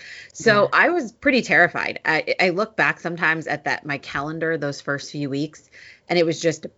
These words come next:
Speaker 1: back-to-back meetings. I had no clients and I had no work lined up. I knew what I wanted to do, and I had tested it through running the business for a while, but I was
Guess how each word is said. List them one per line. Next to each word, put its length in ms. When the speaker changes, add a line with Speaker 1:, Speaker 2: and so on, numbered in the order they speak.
Speaker 1:
back-to-back 1000
meetings. 480
I 80
had 180
no 300
clients 680
and 120
I 20
had 180
no 200
work 340
lined 220
up. 200
I 140
knew 160
what 80
I 80
wanted 360
to 80
do, 320
and 120
I 60
had 180
tested 480
it 260
through 600
running 320
the 80
business 320
for 200
a 80
while, 340
but 140
I 120
was 260